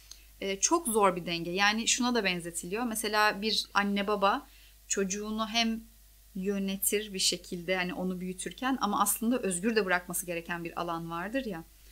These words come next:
Aslında yönetmenle oyuncu arasındaki ilişki de biraz öyle olmalı. Yönetmen,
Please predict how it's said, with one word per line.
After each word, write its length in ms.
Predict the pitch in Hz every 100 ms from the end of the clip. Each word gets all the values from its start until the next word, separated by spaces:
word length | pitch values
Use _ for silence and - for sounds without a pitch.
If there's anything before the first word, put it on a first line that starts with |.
| -
Aslında 280 | - - 247
yönetmenle 480 | 220 220 240 240 233
oyuncu 280 | 214 214 226
arasındaki 440 | 220 - 220 -
ilişki 320 | 208 220 -
de 120 | 214 196
biraz 200 | 196 190
öyle 220 | 196 180
olmalı. 360 | 165 165 160
Yönetmen, 580 | 165 185 202 208 233 240